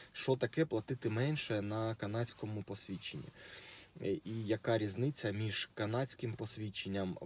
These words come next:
по, е, по відношенню до іноземного посвідчення. Отже, дивіться, е, сама по собі страховка, сама сума, остаточна сума страхування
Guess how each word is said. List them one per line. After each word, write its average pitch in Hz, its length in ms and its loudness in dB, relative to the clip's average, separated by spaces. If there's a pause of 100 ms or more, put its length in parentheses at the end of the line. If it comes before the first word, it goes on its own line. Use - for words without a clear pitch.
по, 101 380 2 (380)
е, 92 260 0 (1600)
по 113 140 8
відношенню 107 880 2
до 101 1080 4 (120)
іноземного 98 640 0
посвідчення. - 580 -8 (680)
Отже, 113 420 8 (240)
дивіться, 131 600 0 (220)
е, 101 300 0 (760)
сама 143 640 6
по 120 200 2
собі 123 580 4 (1080)
страховка, 123 760 4 (400)
сама 135 360 6
сума, 131 480 8
остаточна 113 720 0
сума 107 320 0
страхування 107 680 2